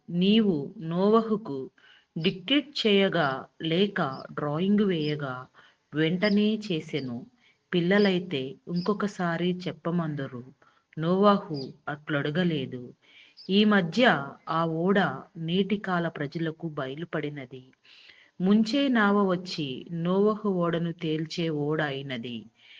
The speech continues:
ఎందుచేతనంటే, నీవు చెప్పినట్లు చేసినాడు. నీ ఆజ్ఞ దుర్జనులను ముంచును, సజ్జనులను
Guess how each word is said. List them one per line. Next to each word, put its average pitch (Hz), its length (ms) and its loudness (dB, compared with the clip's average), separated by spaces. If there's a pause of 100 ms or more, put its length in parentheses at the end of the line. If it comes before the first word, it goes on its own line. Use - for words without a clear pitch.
(260)
ఎందుచేతనంటే, 202 1300 2 (120)
నీవు 185 300 2
చెప్పినట్లు 196 880 0
చేసినాడు. 151 960 -4 (520)
నీ 202 180 8
ఆజ్ఞ 202 420 6 (300)
దుర్జనులను 180 840 2
ముంచును, 156 840 -4
సజ్జనులను 156 880 -4